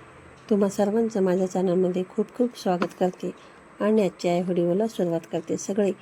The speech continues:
आनंदी असाल आणि सुखी असाल. बघा, आणि आजचा दिवस तुम्हाला खूप सुखाचा आणि आनंदाचा जाऊ, हीच आपल्या स्वामींच्या चरणी प्रार्थना करते.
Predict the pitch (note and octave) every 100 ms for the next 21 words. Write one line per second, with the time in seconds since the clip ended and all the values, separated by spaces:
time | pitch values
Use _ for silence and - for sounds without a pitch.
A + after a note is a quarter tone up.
0 | - - - - F#3+ F#3 F#3+ F#3+ F3+ F3+
1 | F3+ F#3 F#3 F3 - F3 E3+ - D#3+ -
2 | - - - - G#3 A3 G#3+ F#3+ F3+ F#3+
3 | F#3 F3 F3 G3 F#3 F#3+ - A#3 A3 -
4 | G3 F#3 F3+ F3+ F3 F3 E3+ E3+ F3 E3
5 | - F#3+ G3 F#3+ - - - - A3+ A3
6 | F#3+ F3+ - D#3+ E3+ F3 E3 F3 E3+ D#3+
7 | E3+ D#3 E3 E3+ G#3 A3